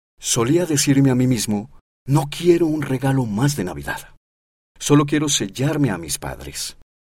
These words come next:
Ese anhelado evento no ocurrió sino hasta después de que mis padres tuvieron más de ochenta años,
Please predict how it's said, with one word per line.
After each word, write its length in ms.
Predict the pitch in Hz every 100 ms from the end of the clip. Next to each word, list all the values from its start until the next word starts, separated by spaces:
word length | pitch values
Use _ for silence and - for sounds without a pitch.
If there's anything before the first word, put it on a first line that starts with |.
| _ _ _ _ _ _ _ -
Ese 200 | 143 160
anhelado 340 | 180 143 147 139
evento 540 | 127 98 78 78 73 _ _ -
no 120 | 151
ocurrió 420 | 196 185 165 170
sino 320 | - 160 156
hasta 220 | 147 143 104
después 440 | 90 - 110 110
de 120 | 110
que 100 | 101
mis 160 | 85 -
padres 460 | 101 98 95 107
tuvieron 440 | - 92 92 92 80
más 240 | 92 143
de 100 | 117
ochenta 460 | 87 78 71 67 104
años, 440 | 98 62 - -